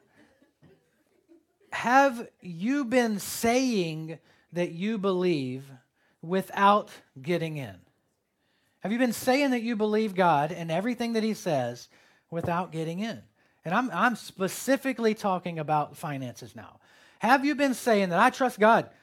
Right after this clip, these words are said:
I know that every word he says is true. I believe him," but you haven't quite got in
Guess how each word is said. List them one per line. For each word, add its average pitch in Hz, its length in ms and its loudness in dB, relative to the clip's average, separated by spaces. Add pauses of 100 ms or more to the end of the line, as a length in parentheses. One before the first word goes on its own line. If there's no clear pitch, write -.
I 208 140 0
know 233 220 2
that 196 180 0
every 233 260 0
word 254 200 2
he 220 80 0
says 202 260 0
is 165 160 -10
true. 254 300 -6 (200)
I 214 120 4
believe 202 420 0
him," 254 300 -2 (400)
but 208 260 0 (400)
you 170 160 -6
haven't 262 320 -2
quite 220 340 -6
got 160 240 -2
in 113 400 -10